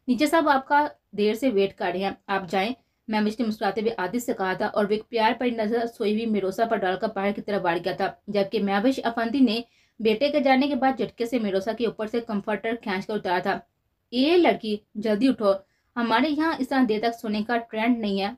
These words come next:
उठो जल्दी।" मैविश मिरोसा के सामने खड़ी होकर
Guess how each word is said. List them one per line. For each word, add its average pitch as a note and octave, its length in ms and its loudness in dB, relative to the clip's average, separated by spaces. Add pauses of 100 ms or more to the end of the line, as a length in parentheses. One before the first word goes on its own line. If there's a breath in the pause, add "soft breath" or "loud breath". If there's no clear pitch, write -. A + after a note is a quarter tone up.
उठो C4 200 0
जल्दी।" G3 340 2 (640)
मैविश G#3+ 380 2
मिरोसा G3+ 340 0
के A3+ 140 -2
सामने G#3+ 300 -4
खड़ी G#3+ 260 -4
होकर G#3+ 380 0